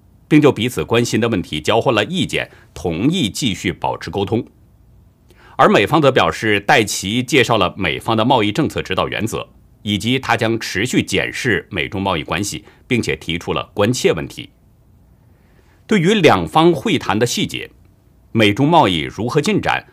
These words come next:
还有川普政府时期实施的关税是不是撤下等等，对这些问题，双方的声明当中都没有提及。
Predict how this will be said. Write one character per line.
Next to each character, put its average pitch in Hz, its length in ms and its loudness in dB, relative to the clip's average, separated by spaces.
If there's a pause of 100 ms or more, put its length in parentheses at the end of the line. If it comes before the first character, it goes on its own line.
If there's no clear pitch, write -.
还 - 140 -6
有 98 160 0
川 - 220 -2
普 - 120 -6
政 104 160 -4
府 76 120 -10
时 90 160 -6
期 107 260 -2
实 101 240 -6
施 107 160 -2
的 101 80 0
关 113 240 2
税 98 160 -2
是 - 180 -2
不 107 80 -2
是 117 160 -2
撤 202 280 0
下 76 260 -4 (100)
等 98 160 -2
等， 85 200 0 (320)
对 175 120 4
这 226 80 2
些 123 140 4
问 107 160 2
题， 69 180 -8 (220)
双 156 260 4
方 165 140 4
的 117 100 2
声 127 220 -2
明 90 180 0
当 85 220 -4
中 71 180 -10 (240)
都 113 140 2
没 117 80 0
有 71 80 -4
提 67 180 -12
及。 - 220 -18